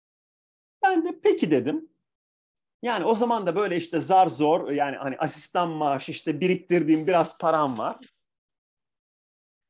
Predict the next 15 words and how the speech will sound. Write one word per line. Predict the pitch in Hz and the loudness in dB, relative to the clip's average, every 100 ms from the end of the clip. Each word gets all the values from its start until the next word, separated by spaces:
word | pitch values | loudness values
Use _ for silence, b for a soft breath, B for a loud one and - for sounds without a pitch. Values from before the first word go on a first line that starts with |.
| _ | _
İstanbul'dan | - - 202 196 185 151 | -12 -6 -4 -4 -4 -2
Hong | 127 175 | -4 -4
Kong'a | 190 190 190 | -4 -4 -4
gitmek | 185 214 190 - | -6 -8 -8 -6
yani | 139 127 - _ _ _ _ - | -8 -8 -12 _ _ _ _ 2
iş | 294 - | 2 4
gerçekten. | 170 131 - 127 - 117 117 | 2 2 0 -8 -6 -6 0
Böyle | 151 147 135 _ _ _ | 0 0 -4 _ _ _
Gulf | 127 180 190 185 - | 0 4 4 2 0
Air'le | 139 117 135 185 - _ _ _ _ | 0 2 0 -2 -4 _ _ _ _
İstanbul, | 156 - 190 175 147 139 | -8 -4 -4 -4 -4 0
Bahreyn, | 131 233 180 151 127 | 2 2 0 -4 0
Bahreyn, | 165 185 165 135 | 0 0 -6 -8
Hong | 123 160 175 | -4 -2 -2
Kong | - 147 240 | -2 -4 -4